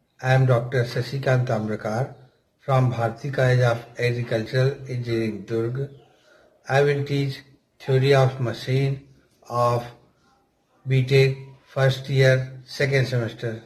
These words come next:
class. Next is epicyclic gear train. In an epicyclic gear train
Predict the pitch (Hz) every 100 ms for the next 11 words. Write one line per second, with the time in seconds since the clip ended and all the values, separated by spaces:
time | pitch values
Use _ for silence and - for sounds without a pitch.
0 | - - 95 - - - _ _ - -
1 | _ _ - - - - - - 123 139
2 | 135 - 117 120 - - - - - 127
3 | 123 147 120 113 107 113 110 - - -
4 | - - 107 113 107 107 113 107 92 -
5 | - - - - - - - - - 170
6 | 175 - 135 - 170 - 160 - 165 156
7 | - - 123 117 107 110 104 117